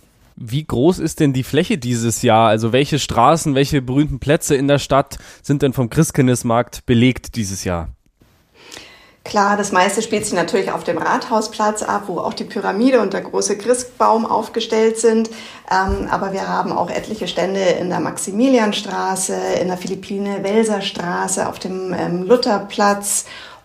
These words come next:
Speaker 2: und auch auf dem Moritzplatz.
Speaker 1: Also Glühwein, den gibt's ab heute Abend in der Augsburger Innenstadt, aber nicht nur da, denn auch im Augsburger Zoo gibt's zurzeit viel Weihnachtsflair. Was ist denn im Augsburger Zoo zurzeit geboten, was so weihnachtlich ist?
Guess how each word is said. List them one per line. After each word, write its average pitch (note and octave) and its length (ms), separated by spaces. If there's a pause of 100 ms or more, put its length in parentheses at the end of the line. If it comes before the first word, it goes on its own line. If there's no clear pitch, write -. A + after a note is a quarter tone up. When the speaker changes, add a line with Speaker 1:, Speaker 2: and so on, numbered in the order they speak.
Speaker 2:
und G3+ 560
auch D#3+ 400
auf E3+ 160
dem D3+ 160
Moritzplatz. - 720 (600)
Speaker 1:
Also G#2 260
Glühwein, C3+ 600 (140)
den A2 100
gibt's B2 220
ab A2+ 160
heute B2+ 260
Abend B2 320
in B2+ 80
der A2 100
Augsburger G#2+ 440
Innenstadt, F3+ 500
aber B2 360
nicht C3 220
nur A2+ 180
da, D3+ 360 (380)
denn B2 100
auch C3+ 240
im B2 140
Augsburger A#2+ 520
Zoo G3 380
gibt's - 380
zurzeit A#2 420
viel E3 380
Weihnachtsflair. B2 920 (580)
Was C3+ 280
ist - 200
denn G3 140
im E3+ 140
Augsburger E3 420
Zoo F3 160
zurzeit D#3+ 380
geboten, D#3+ 480
was A#2+ 180
so B2 140
weihnachtlich A#2 580
ist? F2 280